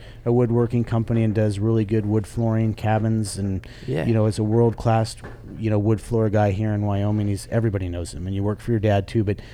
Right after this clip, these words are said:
Speaker 2: I do.
Speaker 1: even when you're doing that, how much time of your life and your childhood have you put into music?
Speaker 2: Oh, man! So on the average day, between listening and practicing and learning and playing and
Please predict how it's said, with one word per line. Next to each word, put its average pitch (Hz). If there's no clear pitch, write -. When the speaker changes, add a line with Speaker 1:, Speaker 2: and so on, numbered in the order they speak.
Speaker 2:
I -
do. 131
Speaker 1:
even 127
when 131
you're 123
doing 113
that, 107
how 147
much 151
time 127
of 107
your 120
life 113
and 110
your 107
childhood 104
have 98
you 98
put 101
into 98
music? 92
Speaker 2:
Oh, 151
man! 123
So -
on 127
the 123
average 131
day, 123
between 120
listening 120
and 113
practicing 117
and 113
learning 117
and 110
playing 120
and 107